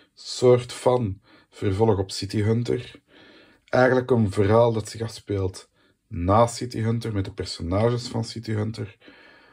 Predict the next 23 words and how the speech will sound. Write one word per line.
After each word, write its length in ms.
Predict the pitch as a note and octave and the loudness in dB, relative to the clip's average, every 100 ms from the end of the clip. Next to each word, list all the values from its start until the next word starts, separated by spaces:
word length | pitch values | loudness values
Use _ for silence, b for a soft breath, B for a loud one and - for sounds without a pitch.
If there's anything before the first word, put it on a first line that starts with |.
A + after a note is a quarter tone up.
| b _ | b _
Maar 680 | G2 G2+ A#2 B2 B2 B2 - | 2 4 6 6 4 0 -2
waarin 720 | G2+ G2+ G2 A#2+ B2+ B2 - b b _ | 2 2 4 2 2 -2 -8 b b _
dat 640 | G2+ G#2+ G#2+ G#2+ - - _ _ _ | -2 2 2 0 -16 -18 _ _ _
de, 960 | - F#2 F2+ G2+ G2 F#2+ F#2+ F#2 F2+ D#2+ _ _ _ _ _ _ - | -12 -6 4 6 8 8 8 8 4 0 _ _ _ _ _ _ -12
eh, 320 | D2+ D#2 C#2+ | -6 -4 -4
gebeurtenissen 600 | E2+ E2 D#2 B2+ B2 B2 | -4 -6 2 2 2 -4
in 60 | A#2+ | -6
het 100 | - | -6
verleden 400 | F#2+ G#2 G#2 F#2+ | 2 4 6 6
niet 240 | A2 A2 | 2 2
altijd 520 | A2+ A2 A2+ G#2+ G2+ - | 2 2 2 0 0 0
honderd 320 | A2 A2 - | -2 -2 -6
procent 400 | F#2+ - G2+ G2+ | -12 -6 -6 -2
zijn 200 | G2+ F#2+ | -2 -2
gebeurd 360 | D#2 F2+ F#2+ | -2 0 -2
zoals 180 | - F2 | -2 -8
dat 80 | F2 | -8
ze 140 | - | -10
in 60 | D#2 | -12
City 280 | - E2 E2 | -10 -12 -8
Hunter 300 | E2+ D#2+ E2 | -8 -10 -12
zijn 180 | E2 D#2+ | -10 -10
gebeurd. 480 | E2 D#2 D2+ - | -12 -12 -14 -18